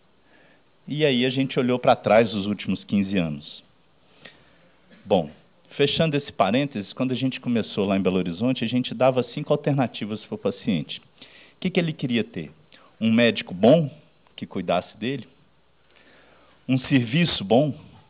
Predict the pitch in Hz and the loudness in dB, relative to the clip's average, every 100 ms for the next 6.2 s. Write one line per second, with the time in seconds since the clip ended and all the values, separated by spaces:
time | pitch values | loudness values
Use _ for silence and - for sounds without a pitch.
0 | - - _ _ _ _ 117 135 139 131 | -20 -20 _ _ _ _ 0 2 2 -4
1 | - 143 160 123 127 - 95 110 135 - | 2 4 4 2 -4 -4 -2 2 0 0
2 | 90 98 95 - 98 92 - 95 90 - | -6 -6 -8 -10 -12 -10 -6 -6 -6 -6
3 | 98 - 85 92 90 - 110 - 87 90 | -8 -8 -4 -4 -4 -4 -8 -8 -12 -10
4 | 107 110 95 - - 95 95 - 95 95 | -8 -6 -6 -8 -8 -8 -8 -10 -8 -6
5 | 92 90 - 95 92 82 101 107 98 95 | -6 -8 -8 -8 -6 0 0 0 -4 -6
6 | - 101 | -6 -6